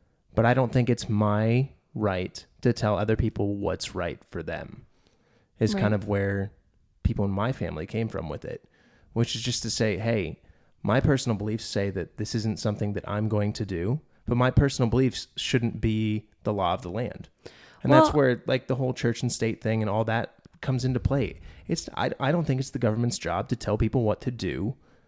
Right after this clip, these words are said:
Speaker 1: medically. That's, and there's a, a medical system in place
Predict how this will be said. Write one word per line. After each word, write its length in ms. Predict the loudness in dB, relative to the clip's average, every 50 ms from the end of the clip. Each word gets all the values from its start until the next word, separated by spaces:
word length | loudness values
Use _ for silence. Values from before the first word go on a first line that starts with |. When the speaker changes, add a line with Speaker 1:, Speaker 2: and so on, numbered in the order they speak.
| _ _ _ _ _ _ _ _ -6
Speaker 1:
medically. 560 | -2 0 0 0 0 -2 -4 -6 -6 -6 -6 -10 -6 -2
That's, 400 | -2 -2 0 -2 -6 -10 -12 -14 _ _ _ _ _ _ _ _ _ _ _ _ -20 -20 _ -14 -12 -12 -8 -4
and 140 | -4 0 2
there's 180 | 2 2 2
a, 240 | 2 0 0 0 -4 -6 -6
a 60 | -6
medical 800 | -4 -4 -2 -2 -2 -2 -2 0 2 2 2 2 2 0 -2 -4 -10 _ _ _ _ _ _ _ _ -14
system 500 | -8 -4 -2 -2 -2 0 -2 -2 -2 -2
in 100 | -2 -2
place 520 | 0 0 0 0 0 -2 -4 -6 -10 -14